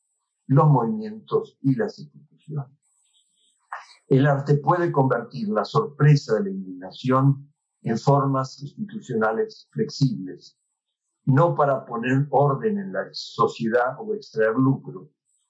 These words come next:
sino para crear plataformas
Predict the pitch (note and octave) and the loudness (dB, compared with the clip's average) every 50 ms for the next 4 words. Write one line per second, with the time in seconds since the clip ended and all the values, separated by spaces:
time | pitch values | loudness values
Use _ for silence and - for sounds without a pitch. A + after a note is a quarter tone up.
0 | _ _ _ _ - C#3 C#3+ D3 C#3 - B2+ A#2 A#2 - - B2+ B2 B2 B2 C3+ | _ _ _ _ 2 4 6 6 4 2 0 -2 -2 -4 -6 -10 -12 -4 0 0
1 | B2+ B2 A#2+ - - _ G#2+ A2 A2 G#2+ - G#2+ G2+ - - C3+ A#2 A2 G#2+ G#2 | 0 0 -2 -6 -14 _ -6 -4 -4 -2 -2 -2 -4 -4 -2 0 2 2 2 2
2 | G2 F#2+ G2 G2+ - - - - | -2 -6 -8 -12 -14 -18 -20 -20